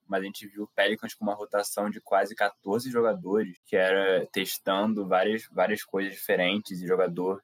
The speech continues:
que sabia chutar de três com jogador que não sabia chutar de três, e ficou uma coisa muito confusa realmente, né? E esse time, é praticamente o mesmo, né? Só acho que saiu,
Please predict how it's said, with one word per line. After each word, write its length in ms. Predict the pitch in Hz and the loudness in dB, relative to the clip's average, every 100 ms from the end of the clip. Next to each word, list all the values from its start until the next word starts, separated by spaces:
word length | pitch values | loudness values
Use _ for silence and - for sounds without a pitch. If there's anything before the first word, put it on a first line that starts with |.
| - | -10
que 200 | - 92 | -6 -4
sabia 360 | - 90 92 | 0 2 2
chutar 240 | 92 - 87 | 0 0 0
de 120 | - | 0
três 280 | 90 92 - | 0 0 0
com 100 | 90 | 0
jogador 280 | 90 87 | 2 0
que 100 | - | -4
não 80 | 92 | -6
sabia 240 | - 87 90 | -6 -6 -6
chutar 200 | - 92 | -2 -2
de 140 | - | -2
três, 420 | - 92 95 - - _ | -2 0 0 -4 -14 _
e 120 | 101 | -2
ficou 200 | 101 - | -2 0
uma 120 | 117 117 | 0 2
coisa 200 | 123 120 | 2 2
muito 200 | 117 123 | 0 0
confusa 540 | 151 165 - 131 120 | -2 -2 -2 0 0
realmente, 580 | 120 123 117 101 98 98 | 2 2 2 0 -4 -4
né? 280 | 92 92 87 | 0 0 -2
E 480 | - 101 104 107 107 | -2 0 0 0 -2
esse 260 | - 113 - | -2 -2 -2
time, 720 | - - 131 143 147 151 143 - _ _ _ - | -2 0 0 2 2 2 2 -2 _ _ _ 0
é 180 | 104 104 | 2 2
praticamente 640 | - 110 - 107 110 - | 2 0 0 0 -2 0
o 40 | |
mesmo, 400 | 120 110 139 147 | 2 2 2 0
né? 280 | 120 110 107 - | 0 2 0 -4
Só 600 | - - 98 98 98 95 | -4 2 4 4 4 4
acho 280 | 92 95 - | 2 0 -6
que 60 | |
saiu, 840 | - 98 92 92 95 95 92 87 | -6 -2 -2 -2 -6 -6 -4 -6